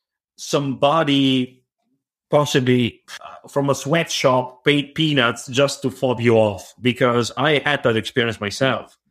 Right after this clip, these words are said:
And I asked a question and it felt like, uh, what was it, the film? Uh, like, The Best Exotic Marigold Hotel. It's like, "The contract is in, not in your, not in your name. I need to talk to your husband. I understand he died."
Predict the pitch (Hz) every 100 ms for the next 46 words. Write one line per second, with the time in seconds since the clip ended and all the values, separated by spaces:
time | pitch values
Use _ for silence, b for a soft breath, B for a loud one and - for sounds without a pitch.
0 | _ _ _ _ - 139 139 127 - 127
1 | 131 147 135 139 - 160 165 - 117 120
2 | 127 - _ _ _ - 139 143 139 156
3 | 147 143 139 135 131 127 156 147 120 110
4 | 110 104 120 107 107 110 110 107 104 104
5 | 95 - 120 123 120 113 139 131 127 107
6 | 131 135 123 127 131 123 120 113 147 104
7 | 101 123 117 123 135 277 285 233 190 226
8 | 196 226 226 185 170 160 202 202 180 165
9 | 214 123 120 147 _ _ _ - 143 180
10 | 196 196 202 202 156 160 139 113 92 _
11 | - 131 131 131 - 147 123 127 127 92
12 | 78 78